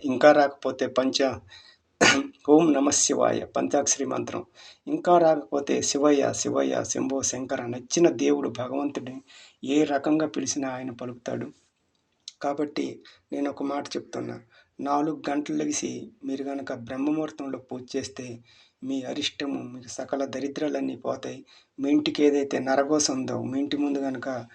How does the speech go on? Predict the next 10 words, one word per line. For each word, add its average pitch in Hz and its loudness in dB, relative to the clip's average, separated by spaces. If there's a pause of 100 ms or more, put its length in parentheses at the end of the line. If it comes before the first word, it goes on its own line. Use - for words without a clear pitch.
(400)
ఆ, 131 -12 (1120)
తులసి 151 2
చెట్టు 147 -4
గాని 135 -2
ఉంటే, 120 -4 (140)
తులసి 143 -4
చెట్టు 143 -4
గాని 135 -6
నిలిసి 127 -6
ఉంటే, 117 -8